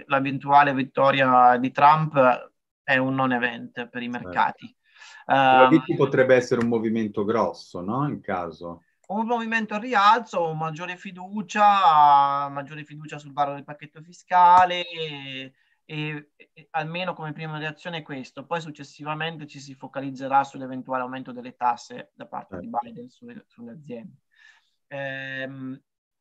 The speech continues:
Speaker 1: e invece lo scenario, quello negativo che potrebbe portare ad un, eh, dicembre in sofferenza, è quello del prolungamento degli esiti elettorali e quindi l'incertezza, l'incertezza che potrebbe portare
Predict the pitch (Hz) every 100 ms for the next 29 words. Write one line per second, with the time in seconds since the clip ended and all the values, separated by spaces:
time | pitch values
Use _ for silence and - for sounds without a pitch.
0 | _ _ _ 165 156 151 151 156 165 190
1 | 165 - 156 156 156 151 156 151 165 175
2 | 175 185 160 131 127 135 143 139 143 135
3 | 156 139 135 131 139 135 135 131 127 127
4 | 135 131 151 147 139 135 135 135 147 170
5 | 139 143 147 - 131 123 127 135 - 127
6 | 131 131 127 123 - 139 139 139 143 139
7 | 127 131 131 123 123 120 120 120 123 120
8 | 123 113 123 117 - 120 120 113 120 _
9 | _ _ _ _ - 123 135 127 131 131
10 | 123 _ 120 110 - 120 123 131 151 -
11 | 120 - 123 120 123 - 123 120 120 -
12 | 127 127 123 -